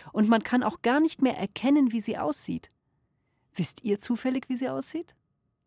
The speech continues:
Ist es A, ein weißes Tuch mit drei roten Löwen drauf? B,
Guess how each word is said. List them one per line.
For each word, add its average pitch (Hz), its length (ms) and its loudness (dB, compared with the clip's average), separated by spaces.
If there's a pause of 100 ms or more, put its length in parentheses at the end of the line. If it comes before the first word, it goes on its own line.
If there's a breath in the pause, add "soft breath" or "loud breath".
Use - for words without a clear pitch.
(240)
Ist 214 240 0
es - 280 -4 (200)
A, 160 320 0 (680)
ein 190 280 4
weißes 208 460 2
Tuch - 400 4
mit 175 300 -2
drei 214 340 2
roten 226 340 2
Löwen 208 380 4
drauf? 175 480 0 (1800)
B, 233 320 6